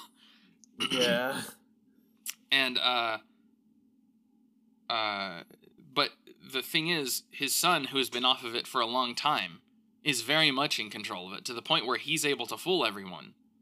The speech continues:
Speaker 1: into thinking he's on it. And hi-, his reasoning is similar to John's, where it's like someone was killed unjustly who didn't deserve it.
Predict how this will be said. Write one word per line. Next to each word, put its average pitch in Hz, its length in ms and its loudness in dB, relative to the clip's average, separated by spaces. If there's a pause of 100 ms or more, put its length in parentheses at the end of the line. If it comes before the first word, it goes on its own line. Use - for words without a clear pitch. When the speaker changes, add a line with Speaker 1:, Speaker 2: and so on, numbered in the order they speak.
(340)
Speaker 1:
into 123 180 -2
thinking 107 360 -4
he's 107 200 -8
on 131 180 2
it. - 220 -10 (2250)
And 127 200 2
hi-, 160 260 0
his 214 320 0
reasoning 160 600 -2
is 147 220 -2
similar 180 680 0
to 113 340 -2
John's, 107 720 -6 (640)
where 123 180 -2
it's 113 160 -2
like 110 220 4 (160)
someone 139 420 2
was 120 160 0
killed 120 480 0 (400)
unjustly 123 640 0
who 120 120 -2
didn't 107 220 -2
deserve 113 340 -2
it. - 260 -8